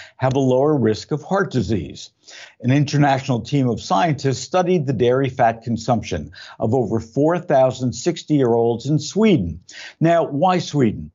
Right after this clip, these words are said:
Sweden's population has one of the world's highest level of dairy consumption, so it makes sense.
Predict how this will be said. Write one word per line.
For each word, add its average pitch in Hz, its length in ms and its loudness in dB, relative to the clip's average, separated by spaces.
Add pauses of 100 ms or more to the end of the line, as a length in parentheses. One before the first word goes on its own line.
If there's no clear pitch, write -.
Sweden's 208 580 0
population 131 720 0
has 117 220 0
one 127 160 2
of 120 80 2
the 123 60 2
world's 113 340 0
highest 135 560 0
level 117 420 0
of 104 140 -4
dairy 120 360 2
consumption, 120 800 -4 (260)
so 98 160 0
it 95 80 -2
makes 117 240 0
sense. 110 440 -2